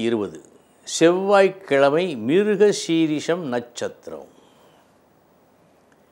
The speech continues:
இன்று நாம் பார்க்க இருப்பது, சந்திரனும் சுக்கிரனும் நல்ல பாகையில் இருந்தாள். நல்ல பாகை என்று சொன்னால்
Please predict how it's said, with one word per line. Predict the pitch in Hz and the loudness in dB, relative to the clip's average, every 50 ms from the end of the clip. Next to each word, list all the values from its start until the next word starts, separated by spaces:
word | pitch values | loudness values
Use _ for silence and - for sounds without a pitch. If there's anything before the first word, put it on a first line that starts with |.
| _ _ _ _ _ _ | _ _ _ _ _ _
இன்று | - - 196 196 185 | -6 -2 0 0 2
நாம் | 170 156 143 135 120 | 2 2 2 2 2
பார்க்க | - 143 151 151 151 - 131 | 2 2 2 2 0 -2 -2
இருப்பது, | 110 104 101 90 92 90 82 82 - _ _ _ _ _ _ - _ _ _ - _ _ _ _ _ _ _ _ _ _ _ _ _ _ _ _ _ _ _ _ _ _ | -2 -2 -2 -4 -8 -10 -12 -12 -18 _ _ _ _ _ _ -20 _ _ _ -20 _ _ _ _ _ _ _ _ _ _ _ _ _ _ _ _ _ _ _ _ _ _
சந்திரனும் | - - - - 180 190 214 240 247 226 240 214 190 170 165 175 214 220 - - - _ _ - - | -10 -4 2 4 4 4 4 4 4 6 6 6 6 6 2 0 -2 -4 -6 -12 -20 _ _ -4 -4
சுக்கிரனும் | 196 190 - _ - - 208 185 165 180 202 196 | -4 -4 -4 _ 4 4 4 6 4 2 0 0
நல்ல | 151 120 117 127 139 156 175 185 196 196 202 208 - - - | 0 -2 0 2 2 2 2 2 2 2 2 0 0 -2 -2
பாகையில் | 143 139 135 135 135 131 127 123 139 151 135 101 | 0 0 0 0 -2 -4 -6 -6 -6 -6 -6 -8
இருந்தாள். | 92 90 92 85 80 76 73 76 76 - - - - _ _ _ _ _ _ _ _ _ _ _ _ _ _ _ _ _ _ _ _ _ _ _ _ _ _ - | -8 -8 -10 -10 -10 -12 -14 -12 -12 -14 -16 -18 -20 _ _ _ _ _ _ _ _ _ _ _ _ _ _ _ _ _ _ _ _ _ _ _ _ _ _ -8
நல்ல | - 147 160 185 202 202 185 | -4 -2 0 2 2 2 2
பாகை | - 165 160 156 160 151 | 2 2 2 2 2 0
என்று | 151 151 147 139 | -2 -2 -4 -4
சொன்னால் | - - 151 143 151 170 202 208 | -4 -4 -6 -4 -4 -6 -6 -8